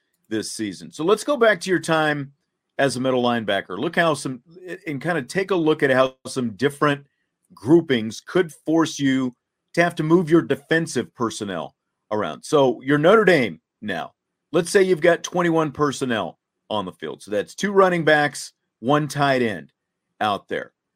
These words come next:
Let's go more specific. So you've got Audric Estime in the backfield, Chris Tyree in the slot,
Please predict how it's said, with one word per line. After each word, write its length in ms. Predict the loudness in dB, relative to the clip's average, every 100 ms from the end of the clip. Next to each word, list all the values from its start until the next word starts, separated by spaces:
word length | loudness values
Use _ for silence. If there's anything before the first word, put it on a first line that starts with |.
| _ _ _ _
Let's 180 | -2 2
go 160 | 4 6
more 220 | 4 2
specific. 580 | 0 -8 -6 -6 -8 -10
So 140 | -4
you've 120 | -2
got 240 | 2 2 2
Audric 380 | 2 2 0 0
Estime 360 | -6 -4 -2
in 180 | -2 -2
the 80 | -2
backfield, 640 | -2 -4 -6 -8 -8 -8 -8
Chris 240 | -6 -4
Tyree 420 | -2 -2 0 -2
in 60 | -4
the 80 | -6
slot, 400 | -4 -2 -2